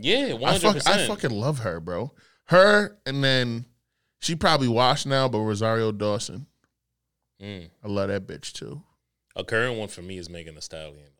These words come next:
Speaker 1: Oh, my God.
Speaker 2: I can't do fake titties.
Speaker 1: You think she has fake titties? I thought she was, like, she looks like she's, the thing that I find attractive about her is that she looks
Speaker 2: Real.
Speaker 1: just all natural,
Speaker 2: She
Speaker 1: thick.
Speaker 2: look real.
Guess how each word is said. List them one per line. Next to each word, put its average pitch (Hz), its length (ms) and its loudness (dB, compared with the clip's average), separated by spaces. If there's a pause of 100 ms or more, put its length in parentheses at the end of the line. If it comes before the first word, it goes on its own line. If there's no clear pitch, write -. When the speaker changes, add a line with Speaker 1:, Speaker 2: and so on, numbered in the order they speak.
(120)
Speaker 1:
Oh, 101 580 -8 (200)
my 85 500 -16 (420)
God. - 120 -20
Speaker 2:
I 113 40 -10
can't 120 280 -8
do 120 80 -8
fake 113 260 -8
titties. 117 500 -12 (720)
Speaker 1:
You - 80 -20
think 170 140 -8
she - 120 -12
has 190 120 -8
fake 170 180 -10
titties? 185 360 -12
I 131 80 -4
thought 143 200 -6
she - 120 -8
was, 107 160 -8
like, 98 180 -6
she 143 180 -4
looks 196 240 -4
like 147 140 -4
she's, 110 300 -8 (100)
the 117 100 -8
thing 180 200 2
that 220 100 4
I 143 120 6
find 147 200 0
attractive 139 420 0
about 156 280 -2
her 156 120 0
is 107 140 -2
that 101 160 0
she 110 240 -6
looks 110 640 -4 (400)
Speaker 2:
Real. 123 220 4
Speaker 1:
just 101 240 -2
all 113 280 2
natural, 107 640 -2 (100)
Speaker 2:
She - 200 2
Speaker 1:
thick. 127 80 4
Speaker 2:
look 123 200 4
real. 104 380 2